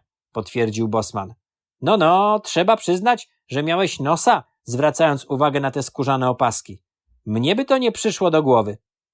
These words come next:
„Oryginalny deseń pokrywający skórę rzucił mi się w oczy”, odparł Smuga, przyglądając się opasce. „Wspomniałem wam już kiedyś, że o okapi mówił mi ktoś w Szwajcarii. Był to Stanley, który od murzynów zamieszkujących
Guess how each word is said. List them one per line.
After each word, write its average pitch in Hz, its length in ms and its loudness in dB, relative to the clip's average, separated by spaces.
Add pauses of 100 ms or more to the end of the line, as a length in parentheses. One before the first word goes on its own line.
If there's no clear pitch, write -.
(380)
„Oryginalny 123 600 0
deseń 131 340 0
pokrywający 123 640 -2
skórę 185 440 2 (220)
rzucił 135 360 0
mi 147 100 -2
się 180 140 2
w 185 60 0
oczy”, 214 340 0 (260)
odparł 123 460 0
Smuga, 127 400 0
przyglądając 120 640 -2
się 147 140 0
opasce. 113 480 -2 (580)
„Wspomniałem 160 600 0
wam 120 200 2
już 117 120 -6
kiedyś, 127 480 0 (220)
że 127 240 2
o - 180 -4
okapi 190 680 0
mówił 185 320 4
mi 147 260 2
ktoś - 280 -6
w - 80 -10
Szwajcarii. 185 720 0 (380)
Był 262 140 2
to 226 100 4
Stanley, 165 680 0
który 156 300 2
od 127 120 2
murzynów 160 420 0
zamieszkujących 156 760 -2